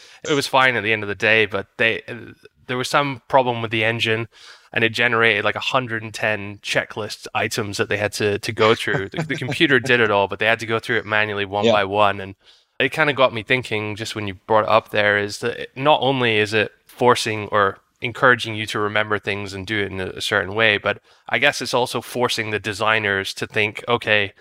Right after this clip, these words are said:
Speaker 1: how should this process actually be done? If this happens, what do we do? If this and this happens, what do we do?"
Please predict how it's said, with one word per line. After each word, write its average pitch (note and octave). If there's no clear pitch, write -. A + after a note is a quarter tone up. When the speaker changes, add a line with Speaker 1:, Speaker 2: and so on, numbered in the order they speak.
Speaker 1:
how C3
should A2+
this A2+
process A2+
actually G#2+
be G#2+
done? G#2
If G#2+
this B2
happens, G#2
what G#2+
do G#2
we G2+
do? G2+
If G2
this A2+
and G#2
this G#2+
happens, G2
what G2
do G2
we G2+
do?" G2